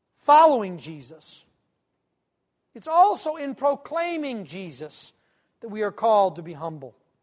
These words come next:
You see, Paul reminds us that at the name of Jesus, every knee should bow in heaven and on earth and under the earth, and every tongue confess that Jesus Christ is Lord,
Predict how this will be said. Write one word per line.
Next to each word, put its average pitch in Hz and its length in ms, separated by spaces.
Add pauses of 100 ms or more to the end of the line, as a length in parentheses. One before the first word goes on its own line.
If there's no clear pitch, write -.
(1300)
You 185 80
see, 247 160
Paul 285 360
reminds 269 480
us 233 160
that 226 120
at 226 120
the 214 80
name 285 420
of 202 160
Jesus, 185 760 (240)
every 330 520
knee 294 400
should 233 280
bow 196 420 (180)
in 214 120
heaven 294 420
and 240 180
on 220 160
earth 254 360 (200)
and 226 160
under 285 280
the 202 200
earth, 196 240 (180)
and 247 120
every 320 380
tongue 269 340
confess 214 600 (200)
that 180 160
Jesus 214 500
Christ 240 420
is 175 160
Lord, 190 460